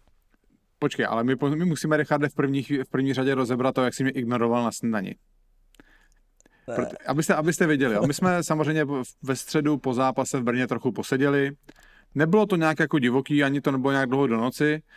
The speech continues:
Speaker 1: A já ráno vstanu, budil jsem se, já nevím, někdy po sedmé hodině a píšu Richardovi, jestli nejde se mnou na snídani. Žádná odpověď. A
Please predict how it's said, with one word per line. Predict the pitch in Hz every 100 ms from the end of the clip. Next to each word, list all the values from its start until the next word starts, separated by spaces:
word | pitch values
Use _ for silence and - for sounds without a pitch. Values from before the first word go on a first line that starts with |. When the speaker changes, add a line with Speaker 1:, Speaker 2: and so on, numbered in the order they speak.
| -
Speaker 1:
A | 117 117 113 117
já | 127
ráno | 143 165
vstanu, | 175 - 131 147 165 180 165 -
budil | 127 135
jsem | 143 143
se, | 147
já | 127
nevím, | 127 113
někdy | 131 147
po | 135
sedmé | - 143 160
hodině | 120 117 139 156 175 - _ _ - -
a |
píšu | - 139 -
Richardovi, | 160 147 143 131 123 117 135 160 - _ _
jestli | 123 156
nejde | 151 156
se | -
mnou | 147
na | 147
snídani. | 127 135 127 104 98 - _ _ _ _ _ _ _ -
Žádná | 117 139 139 160
odpověď. | 156 151 131 110 104 151 - _ _ - _ _ _ -
A | 113 107 107